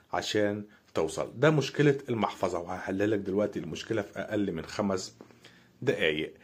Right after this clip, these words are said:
أهم حاجة إنك أنت تشتغل على الموقع زي ما قلت لك، لأن الموقع تتسهر عليه. بتيجي هنا كل ساعة وتقول له كلايم. كلايم مش معناها إن أنت هتسحب، عشان في ناس بتكتب لي في التعليقات: "أنا دوست كلايم وما وصلنيش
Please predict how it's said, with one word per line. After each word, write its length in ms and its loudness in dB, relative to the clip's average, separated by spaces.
أهم 240 8
حاجة 340 8
إنك 220 0
أنت 120 2
تشتغل 360 2
على 120 6
الموقع 320 2
زي 120 0
ما 120 2
قلت 140 -2
لك، 160 2
لأن 180 0
الموقع 440 0
تتسهر 440 -2
عليه. 200 0
بتيجي 340 0
هنا 100 0
كل 200 2
ساعة 220 2
وتقول 360 0
له 80 2
كلايم. 420 0
كلايم 360 8
مش 260 2
معناها 320 4
إن 120 0
أنت 160 0
هتسحب، 460 -2
عشان 200 -4
في 160 -4
ناس 240 -2
بتكتب 320 0
لي 80 -2
في 80 -8
التعليقات: 420 0
"أنا 100 0
دوست 240 -4
كلايم 360 2
وما 240 -2
وصلنيش 600 -2